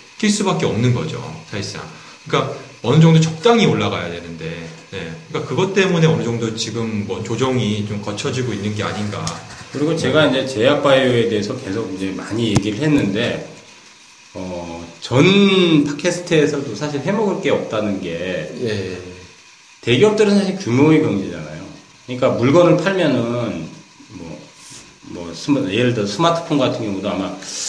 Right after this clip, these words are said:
Speaker 2: 애플이 마진이 막 십 프로 조금 넘는 걸로 알고 있는데, 삼성전자도 요즘 십 프로가 안 된다고
Speaker 1: 그렇죠.
Speaker 2: 그러더라고요.
Speaker 1: 십 프로 안
Speaker 2: 그러니까
Speaker 1: 되죠.
Speaker 2: 그 예를 들어서 천 원을 팔면은 백 원이 안 남는 구조가 돼버렸거든요,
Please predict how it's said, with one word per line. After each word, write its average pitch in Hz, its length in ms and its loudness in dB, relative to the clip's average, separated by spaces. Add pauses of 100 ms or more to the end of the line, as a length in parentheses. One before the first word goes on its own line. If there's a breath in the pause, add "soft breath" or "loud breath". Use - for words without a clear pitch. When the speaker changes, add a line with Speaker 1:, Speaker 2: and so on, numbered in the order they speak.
(340 loud breath)
Speaker 2:
애플이 135 1120 4
마진이 104 340 0
막 113 180 0
십 - 160 -6
프로 233 280 -2
조금 - 260 -4
넘는 123 260 2
걸로 117 180 2
알고 98 160 0
있는데, 92 260 -4
삼성전자도 208 640 0
요즘 107 180 -4
십 101 160 -6
프로가 202 240 -6
안 80 140 -8
된다고 127 300 -4
Speaker 1:
그렇죠. 120 220 -4
Speaker 2:
그러더라고요. 101 220 -6
Speaker 1:
십 - 80 -10
프로 196 80 -2
안 - 140 0
Speaker 2:
그러니까 151 160 -4
Speaker 1:
되죠. - 160 -8
Speaker 2:
그 208 100 6
예를 190 200 6
들어서 202 280 2
천 269 200 0
원을 262 300 6
팔면은 180 760 4
백 110 240 0
원이 196 160 6
안 120 240 2
남는 165 540 4
구조가 107 360 -2
돼버렸거든요, 85 640 -8